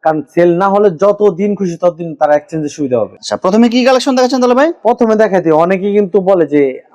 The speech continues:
Speaker 1: "ভাই, আমার কাছে অল্প টাকা, দুই হাজার, তিন হাজার টাকা আছে, ব্যবসা করতে হবে, পাঁচ হাজার টাকা আছে।" অনেকেই বলে যে, "এটা কিন্তু সম্ভব না।" কিন্তু আমি বলি সম্ভব, কারণ আমি যদি লাভ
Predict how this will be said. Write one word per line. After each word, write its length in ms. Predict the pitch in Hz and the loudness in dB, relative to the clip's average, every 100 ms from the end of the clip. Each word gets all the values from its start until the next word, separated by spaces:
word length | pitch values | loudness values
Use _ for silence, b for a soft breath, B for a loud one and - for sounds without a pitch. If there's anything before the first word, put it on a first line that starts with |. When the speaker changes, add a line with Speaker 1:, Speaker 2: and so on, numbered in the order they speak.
| - | -2
Speaker 1:
"ভাই, 120 | 160 | 0
আমার 260 | 147 151 160 | 0 -2 -4
কাছে 200 | 180 175 | -2 0
অল্প 280 | 180 175 | 0 0
টাকা, 400 | 226 240 214 147 | -2 0 2 0
দুই 240 | 131 156 185 | 0 -4 0
হাজার, 240 | 151 139 - | 0 -2 -8
তিন 160 | 196 | -6
হাজার 180 | 185 147 143 | -4 -6 -8
টাকা 180 | 160 180 | -6 -4
আছে, 160 | 160 | -2
ব্যবসা 260 | 156 165 165 | -2 0 -2
করতে 240 | 165 160 | -2 2
হবে, 160 | 190 170 | 2 2
পাঁচ 180 | - 175 | 0 -2
হাজার 180 | 156 156 | -2 -4
টাকা 160 | 156 | -2
আছে।" 180 | 165 - - _ | -4 -6 -16 _
অনেকেই 460 | 196 214 240 226 | 0 2 2 2
বলে 240 | 233 240 220 | 2 2 2
যে, 100 | 185 | 2
"এটা 240 | 185 170 | 2 2
কিন্তু 200 | 185 180 | 0 -2
সম্ভব 280 | 196 208 165 147 | -4 -2 -2 -4
না।" 60 | |
কিন্তু 200 | 147 151 | -10 -4
আমি 180 | 160 160 | -4 -2
বলি 220 | 160 170 | -2 -2
সম্ভব, 360 | 160 170 151 117 - _ | -2 -4 -4 -8 -12 _
কারণ 140 | 240 | -2
আমি 280 | 254 220 226 | 0 0 2
যদি 200 | 233 254 | 2 2
লাভ 200 | 254 214 | 2 2